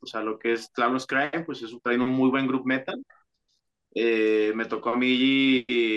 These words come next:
trabajar, de hecho, también en ese proyecto en sus inicios. Eh,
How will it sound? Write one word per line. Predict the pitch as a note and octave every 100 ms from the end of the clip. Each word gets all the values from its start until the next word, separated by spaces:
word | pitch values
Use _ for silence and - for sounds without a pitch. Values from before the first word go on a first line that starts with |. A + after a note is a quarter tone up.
| G#2+
trabajar, | - A2 G2+ B2
de | B2
hecho, | C3 C#3+ C3+
también | A2+ B2
en | B2
ese | B2 C3+
proyecto | A#2+ A2 A2+ - C#3+
en | -
sus | B2 -
inicios. | A2 C3+ - G#3+ F4+ - - - -
Eh, | G1+ G1+ G1+ G1+